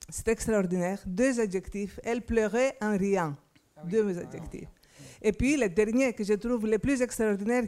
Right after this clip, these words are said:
Speaker 1: qui échappe au français, mais ça me plaît de le rappeler à chaque occasion, c'est, euh,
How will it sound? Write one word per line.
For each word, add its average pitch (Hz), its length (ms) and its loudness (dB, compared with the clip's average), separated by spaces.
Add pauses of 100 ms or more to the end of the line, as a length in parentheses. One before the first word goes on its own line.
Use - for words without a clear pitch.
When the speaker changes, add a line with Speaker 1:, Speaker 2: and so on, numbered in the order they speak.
Speaker 1:
qui 240 340 0
échappe 262 460 0
au 247 40 -2
français, 220 720 -2
mais 190 120 -4
ça 208 160 -4
me 196 120 -2
plaît 247 300 0
de 226 120 -2
le 214 140 -2
rappeler 202 320 -2
à 190 80 -2
chaque 214 260 -6
occasion, 196 480 -4 (400)
c'est, 262 460 0
euh, 208 120 0